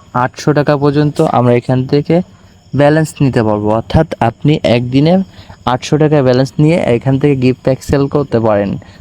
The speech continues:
তো যারা গিফট প্যাক সেল করেন, তাদের জন্য অফারটি বেস্ট একটি অফার। তো প্রত্যেকে এই ব্যালেন্সটি নিতে পারবেন। আচ্ছা, এখন বলতে পারেন যে, "এই ব্যালেন্সটি কারা পাবে?" এই ব্যালেন্সটি যাদের সিম বন্ধ রয়েছে, শুধুমাত্র তারাই পাবে। কত, আহ, কতদিন সিম বন্ধ?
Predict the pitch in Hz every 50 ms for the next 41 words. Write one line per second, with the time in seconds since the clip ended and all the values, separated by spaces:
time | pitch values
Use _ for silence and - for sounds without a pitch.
0 | - _ - 131 123 131 131 135 135 131 139 143 - - 156 151 - - - 156
1 | 156 151 160 160 160 156 151 139 131 135 135 139 147 143 151 156 151 - 131 127
2 | 123 - 143 139 - - 151 143 131 127 135 143 - - - 98 - 123 127 -
3 | - 113 107 - - - 104 - - - - - - _ - - 147 139 - 151
4 | 147 - - - 156 147 170 165 - - - 143 135 135 135 131 135 127 135 135
5 | 131 - - 147 131 127 123 113 110 107 107 107 104 101 - 117 110 - - 117
6 | 107 110 120 - 156 151 147 147 143 135 - 143 139 135 135 139 143 139 135 135
7 | 131 - - - 143 147 147 143 151 160 156 - - - - - 127 117 120 120
8 | 117 113 104 101 90 76 - - - - - - - - - - 139 147 147 151
9 | 151 143 151 156 160 - - - - 143 143 135 139 127 127 135 143 139 - -
10 | - 135 127 127 127 120 123 120 120 123 127 135 135 143 147 143 - - 170 156
11 | - 143 131 135 135 131 127 - - 135 123 - 127 120 123 127 135 127 143 139
12 | 143 151 143 - 127 123 - - - - 117 113 110 - 127 135 135 147 139 139
13 | 139 135 131 - - 120 113 113 110 107 107 104 123